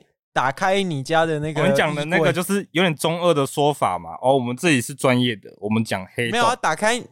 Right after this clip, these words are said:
Speaker 1: 打开你的那个衣柜里面，
Speaker 2: 哎。
Speaker 1: 打开来，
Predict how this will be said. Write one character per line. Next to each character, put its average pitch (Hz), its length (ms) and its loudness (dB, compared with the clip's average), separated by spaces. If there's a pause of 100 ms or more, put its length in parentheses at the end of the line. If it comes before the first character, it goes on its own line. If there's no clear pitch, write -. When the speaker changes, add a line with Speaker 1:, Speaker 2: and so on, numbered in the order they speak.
(200)
Speaker 1:
打 156 180 2
开 202 240 -2
你 202 200 -4
的 147 140 4
那 185 100 0
个 170 100 0
衣 170 240 -4
柜 165 280 2
里 120 120 -6
面， 123 240 0
Speaker 2:
哎。 104 220 -4 (300)
Speaker 1:
打 113 180 0
开 156 260 0
来， 107 280 -2